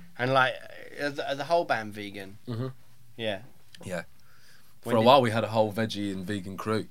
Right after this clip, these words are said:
Speaker 2: We were, like, we rolled, like, fifteen deep with, like, a,
Speaker 1: <laughs>
Speaker 2: with vegan,
Speaker 1: Well, I
Speaker 2: vegan
Speaker 1: remember
Speaker 2: crew.
Speaker 1: when we were in, um, where was that? Was in Helsinki.
Speaker 2: Yeah.
Speaker 1: And we all went out. That was a good time.
Speaker 2: Yeah, yeah, that was good
Speaker 1: But
Speaker 2: food.
Speaker 1: Yeah, it was amazing. But, um, like, how did,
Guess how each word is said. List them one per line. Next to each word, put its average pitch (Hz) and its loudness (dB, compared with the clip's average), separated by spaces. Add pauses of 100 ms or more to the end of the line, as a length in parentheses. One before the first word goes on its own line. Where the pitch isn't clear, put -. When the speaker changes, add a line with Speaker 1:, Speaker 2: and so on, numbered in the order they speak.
(240)
Speaker 2:
We 98 -6
were, 98 -4
like, 90 0
we 101 -2
rolled, 101 0
like, 90 -2 (420)
fifteen 101 -2
deep 104 -2
with, 95 -8
like, 92 -2
a, 95 -2
Speaker 1:
<laughs> 87 6
Speaker 2:
with 101 4
vegan, 98 4 (160)
Speaker 1:
Well, 123 12
I 131 12
Speaker 2:
vegan 135 10
Speaker 1:
remember 160 8
Speaker 2:
crew. 147 4
Speaker 1:
when 131 4
we 123 6
were 120 4
in, 120 4
um, 113 2
where 135 4
was 151 0
that? 143 4
Was 107 -6
in 110 -2
Helsinki. 113 -4
Speaker 2:
Yeah. 113 8 (360)
Speaker 1:
And 107 -4
we 107 -2
all 107 -2
went 104 -2
out. 98 -4
That 110 0
was 104 -4
a - -10
good 101 -6
time. 98 -4 (120)
Speaker 2:
Yeah, 117 10
yeah, 120 10
that 107 6
was 110 0
good 110 0
Speaker 1:
But - -4
Speaker 2:
food. 104 -2 (160)
Speaker 1:
Yeah, 123 10
it 98 0
was 101 -4
amazing. 95 -2 (200)
But, 127 6
um, 120 8 (600)
like, 120 6
how 151 12
did, 143 4